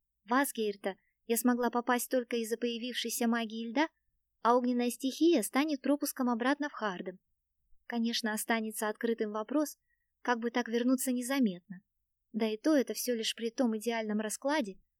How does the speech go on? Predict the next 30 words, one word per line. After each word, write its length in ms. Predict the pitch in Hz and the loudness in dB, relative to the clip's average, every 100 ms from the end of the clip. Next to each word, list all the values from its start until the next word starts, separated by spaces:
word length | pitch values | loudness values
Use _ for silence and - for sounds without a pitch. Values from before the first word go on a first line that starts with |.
| - | -10
что 200 | - 240 | -2 0
Верховные 560 | 226 - 330 294 220 | 0 2 2 4 2
прекратят 560 | 208 220 226 220 302 311 | 0 0 0 2 0 0
нас 220 | 254 277 | -2 -4
преследовать. 680 | - 269 - 208 185 175 - _ _ _ _ _ _ _ - | -4 -4 -2 -4 -4 -10 -14 _ _ _ _ _ _ _ -4
Дверь 280 | 220 294 - | 4 4 4
снова 340 | 302 311 302 | 0 0 2
без 160 | 269 - | 0 0
стука 280 | 294 285 | 0 2
отворилась. 640 | 294 277 277 214 185 180 - _ _ _ _ - | 0 2 2 0 -4 -14 -18 _ _ _ _ -12
Я 180 | 220 220 | -4 -2
уже 180 | 214 226 | 0 0
даже 300 | 214 208 220 | 2 0 -2
мысленно 420 | 220 - 220 208 | -2 -4 -2 -2
приготовилась 720 | 214 214 208 269 294 196 190 | -2 0 0 2 2 0 -4
к 80 | 208 | -4
очередному 560 | - 214 208 247 247 | -4 -2 2 2 2
набегу 460 | 220 214 247 285 208 | 0 0 2 2 0
госпожи 480 | 208 - 226 240 262 | -6 -4 -2 -2 -2
Айлы. 400 | 202 180 165 180 _ _ _ _ - | -4 -4 -12 -20 _ _ _ _ -4
Но 100 | 233 | -4
в 80 | - | 0
комнату 420 | 320 339 330 269 | -2 0 0 -2
вошел 380 | 240 - 302 - | -2 -2 -2 0
Эйрон. 440 | 202 180 175 175 - _ _ _ _ _ - | -4 -4 -8 -14 -18 _ _ _ _ _ -6
Даже 300 | 220 208 220 | -4 -2 -2
невнятная 580 | 214 208 214 202 208 202 | -4 -2 -2 0 -2 -2
смутная 500 | - 220 208 208 208 | -4 -2 -2 -2 0
радость 360 | 269 202 - | 0 -2 -6
накатила. 580 | 202 202 202 196 180 | -6 -8 -10 -12 -14